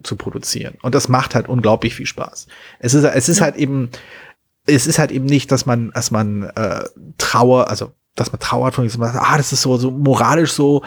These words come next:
Speaker 1: so eine Zwickmühle, ob ich diese, ob ich diese Truppen jetzt quasi in ihren Tod schicke, einfach nur, damit ich die, damit ich den Gegner ablenken kann, sondern es ist einfach, ah, ich will diesen Punkt holen.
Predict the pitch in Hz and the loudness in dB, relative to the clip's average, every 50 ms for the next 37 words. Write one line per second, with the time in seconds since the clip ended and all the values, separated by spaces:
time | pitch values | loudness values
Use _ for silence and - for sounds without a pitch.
0 | - - - - 135 135 139 - - - - 185 - - 135 131 135 135 135 - | -6 -12 -4 -2 0 0 0 0 0 0 0 0 0 2 4 4 6 6 4 2
1 | - - - - 131 131 127 - - - 127 135 123 123 135 123 - - - 165 | 0 -4 -4 0 2 2 2 2 0 -2 -2 0 0 0 0 -2 -2 -4 -8 -4
2 | - 156 143 139 135 - - - 135 131 127 127 135 135 - 143 139 139 135 131 | -2 2 2 2 2 0 0 0 2 2 4 4 2 2 0 0 -2 -2 -2 0
3 | - 156 180 - - 160 - - 131 147 - 151 143 143 135 139 143 - - 147 | 0 0 0 0 0 -2 0 2 0 2 2 2 4 4 2 2 0 0 2 2
4 | 135 120 - - - - - - - 139 131 139 - 143 - - 135 113 131 151 | 2 2 0 -4 -16 -20 -12 -4 0 2 2 2 0 0 0 0 2 4 4 2
5 | 151 147 131 - - - - 151 131 117 82 110 - - 113 104 113 135 - - | 2 2 0 -2 0 2 2 2 2 2 -2 -6 -6 -4 -4 -4 -4 -6 -10 -14
6 | - - - - _ - 123 - 123 120 117 117 117 120 - - - - 127 131 | -20 -20 -20 -20 _ -4 0 2 2 4 4 2 2 0 -2 -4 -6 -2 0 2
7 | 127 123 135 127 - - - - - - 104 135 139 135 131 131 123 123 170 196 | 2 2 2 0 -2 0 0 0 0 2 2 2 2 2 2 0 2 2 0 0
8 | 196 - - - 104 104 104 - | 0 -2 -4 -6 -8 -8 -8 -12